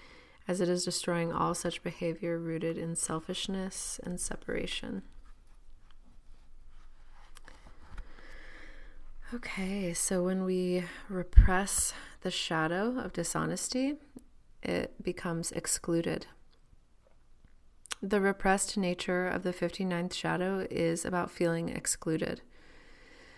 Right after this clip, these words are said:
Feeling excluded is a classic example of the victim state,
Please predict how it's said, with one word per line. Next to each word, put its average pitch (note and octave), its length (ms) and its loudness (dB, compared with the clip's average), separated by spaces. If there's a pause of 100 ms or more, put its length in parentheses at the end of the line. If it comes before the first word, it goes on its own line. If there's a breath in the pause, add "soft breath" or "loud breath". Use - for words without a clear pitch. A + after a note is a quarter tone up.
(120 loud breath)
Feeling G#3 380 6
excluded F#3 760 4
is F3 420 2
a E3 280 4
classic F3+ 500 0
example E3+ 520 2
of F3 160 0
the D#3+ 80 2
victim F#3 380 0
state, E3+ 440 2